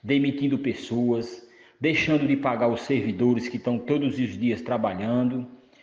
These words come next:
deixar de cumprir com suas obrigações no município. A situação se agrava cada dia mais, total abandono após as eleições, a-, as eleições.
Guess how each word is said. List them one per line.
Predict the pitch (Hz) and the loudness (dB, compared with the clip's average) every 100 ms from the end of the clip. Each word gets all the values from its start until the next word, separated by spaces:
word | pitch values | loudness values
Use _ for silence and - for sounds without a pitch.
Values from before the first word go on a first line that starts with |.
| - - - _ | -20 -20 -20 _
deixar | 143 165 165 165 143 123 110 | 2 2 2 2 2 2 2
de | 139 | 0
cumprir | 147 147 - 127 110 | 2 0 4 2 2
com | 127 | 0
suas | 123 135 151 | 0 0 2
obrigações | 135 135 123 110 - - 131 135 123 - - - - | 2 0 0 0 -2 0 2 2 0 -6 -18 -8 2
no | 127 | 4
município. | 127 113 - - 120 127 127 123 | 6 4 0 -2 0 0 -2 -10
A | 123 123 | -8 -8
situação | - 143 135 143 127 | 0 2 2 -2 -2
se | - | 0
agrava | 135 123 120 117 | -2 0 0 0
cada | 113 147 147 | -2 0 0
dia | 135 135 | 2 0
mais, | 104 110 123 120 - - | 2 2 2 0 -6 -2
total | 139 - 160 160 | 0 2 4 4
abandono | 131 135 107 113 131 139 139 - - | 4 2 4 4 4 4 4 -2 -4
após | 120 120 131 123 | -2 0 2 2
as | 117 | 0
eleições, | 117 107 - 117 127 | -2 -4 -4 -4 -2
a-, | 120 113 120 | -2 -2 -2
as | 113 | -2
eleições. | 117 107 - 120 131 127 | -2 -4 -4 -4 -2 -4